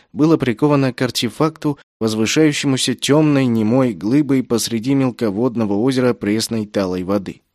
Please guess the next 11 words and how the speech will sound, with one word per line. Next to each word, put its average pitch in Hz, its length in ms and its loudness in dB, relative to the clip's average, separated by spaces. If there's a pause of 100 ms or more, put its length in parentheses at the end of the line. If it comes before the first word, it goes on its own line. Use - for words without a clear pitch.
(400)
«Скверные 123 1000 2
условия». 98 720 -4 (760)
Кирсанов 135 460 -2
рассматривал 127 600 -2
изображение 117 680 0
медленно 135 480 -2
укрупняющееся 120 1120 -4
в - 80 -10
сфере 117 360 -4
голографического 104 920 -6
монитора. 104 560 -4